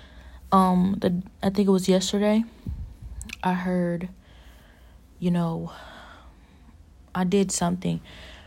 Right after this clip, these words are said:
I don't know what it is I'm doing. I just know that I'm, you know, worshiping God and fighting for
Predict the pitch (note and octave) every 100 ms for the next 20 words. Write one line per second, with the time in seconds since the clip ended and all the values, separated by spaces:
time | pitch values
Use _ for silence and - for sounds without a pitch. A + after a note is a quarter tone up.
0 | - - G#3+ A3 G#3+ G3+ F#3 F3+ F3 E3+
1 | E3 E3 E3 - F3+ F#3+ F#3 F3+ E3+ E3
2 | E3 F3+ - F3+ E3 D#3+ E3+ E3 - E3+
3 | E3 D#3+ E3 D#3 E3 D#3+ D#3+ D#3 - D#3+
4 | D#3 E3+